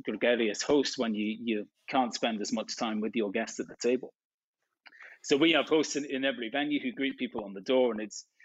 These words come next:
it, we encourage them to almost keep working the room. You know, that, uh, when they're walking back, we want them to check in again on the table from a, a safe distance, make sure that everybody's, um, happy,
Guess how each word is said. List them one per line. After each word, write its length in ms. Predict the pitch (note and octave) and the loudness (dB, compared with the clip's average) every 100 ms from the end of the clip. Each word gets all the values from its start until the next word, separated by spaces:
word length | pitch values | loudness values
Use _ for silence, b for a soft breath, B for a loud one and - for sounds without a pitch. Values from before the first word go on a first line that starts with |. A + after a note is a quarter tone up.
| B B B _ - C#3 - | B B B _ -18 -16 -2
it, 120 | D3 A#2+ - | -2 -2 -2
we 100 | C#3 | 2
encourage 440 | B2 A#2+ E3+ E3 D3+ | 2 2 4 4 4
them 160 | C#3 | 2
to 100 | B2 | 4
almost 380 | D3 D3+ C#3+ - | 4 4 0 0
keep 260 | - G3 C#3+ | -2 -2 2
working 380 | E3 D#3+ D#3+ B2+ | 2 4 2 0
the 80 | G#2+ | 0
room. 320 | A#2 A#2+ G2+ | 0 -2 -2
You 100 | F#2 | -4
know, 140 | A2 | -2
that, 120 | A2+ | -2
uh, 120 | A#2+ B2 B2+ | -2 -4 0
when 160 | C3 C3 | 2 4
they're 100 | B2 | 4
walking 380 | C3 - A2+ | 4 2 0
back, 220 | A#2+ A#2 A2 | 0 0 -2
we 60 | A2+ | -2
want 180 | A#2 | -2
them 100 | G#2+ G2 | -2 -2
to 100 | G2+ | 0
check 240 | A#2+ A2 | 0 -2
in 160 | G#2+ G#2+ | -4 -2
again 380 | G2 A2+ A2+ G#2+ | 0 0 0 -2
on 140 | G2+ | -6
the 80 | G2+ | -6
table 360 | - A2 G2+ F#2+ | 0 0 0 -6
from 160 | A2+ G#2 | -4 -6
a, 40 | |
a 240 | F#2+ - - | -6 -10 -2
safe 240 | A#2+ A2 - | 0 0 -2
distance, 480 | G#2+ - - - - B B B | -6 -4 -12 -14 -20 B B B
make 200 | A#2+ A2+ | -2 0
sure 200 | - A#2 G#2+ | 0 0 2
that 100 | G#2+ | 0
everybody's, 840 | G#2+ G#2+ G#2+ G2 F#2 F2+ - - _ _ B B B - | 0 -2 -2 -6 -8 -6 -8 -8 _ _ B B B -2
um, 400 | G#2+ G2 F#2+ G2 _ _ _ _ - | 0 0 -4 -12 _ _ _ _ -6
happy, 500 | - F#3 B3 - - | 0 0 2 0 -2